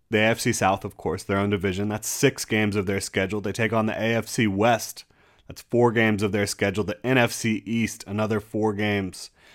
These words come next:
They also play the Ravens, Lions, and Jets. And that's the entire schedule right there. A F C South, A F C West, N F C East, Ravens, Lions, Jets.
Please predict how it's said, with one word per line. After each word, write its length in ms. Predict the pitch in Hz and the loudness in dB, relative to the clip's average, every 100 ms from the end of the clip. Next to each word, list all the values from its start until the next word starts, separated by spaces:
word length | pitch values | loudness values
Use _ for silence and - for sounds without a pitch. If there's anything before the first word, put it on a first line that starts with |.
| _ - | _ 0
They 80 | 110 | 2
also 240 | 117 123 | 2 0
play 240 | - 123 | 2 4
the 140 | 117 110 | 4 4
Ravens, 760 | 101 107 117 147 226 - - - - | 6 4 4 2 -2 -8 -16 -20 -4
Lions, 680 | 101 113 127 143 151 147 - - | 2 6 6 4 2 -2 -8 -8
and 260 | 110 110 98 | -2 -2 -2
Jets. 720 | 98 117 - _ - - - _ _ _ _ | 2 2 0 _ -14 -14 -16 _ _ _ _
And 80 | 104 | 0
that's 160 | 120 | 0
the 100 | - | 2
entire 320 | 147 147 143 131 | 2 6 4 4
schedule 400 | - 131 110 92 | 0 0 0 0
right 200 | 98 101 | -2 0
there. 240 | 107 104 - _ _ _ _ _ _ _ _ _ _ _ - - | -2 -2 -8 _ _ _ _ _ _ _ _ _ _ _ -20 -2
A 120 | 113 | 4
F 100 | 120 | 4
C 160 | - 131 | 4 0
South, 460 | - 117 117 120 - 110 | 6 6 6 2 -6 0
A 40 | |
F 180 | 110 107 | 0 0
C 160 | 120 | 0
West, 380 | 110 110 104 - - | 2 2 0 -4 -8
N 160 | 113 | -4
F 140 | 107 101 | -2 0
C 160 | 123 | 0
East, 440 | 101 98 104 - 104 | 0 0 -2 -6 -2
Ravens, 440 | 107 104 98 95 | 2 2 2 0
Lions, 320 | 95 92 92 | 0 -2 -4
Jets. 400 | - 80 - - | -8 -10 -12 -20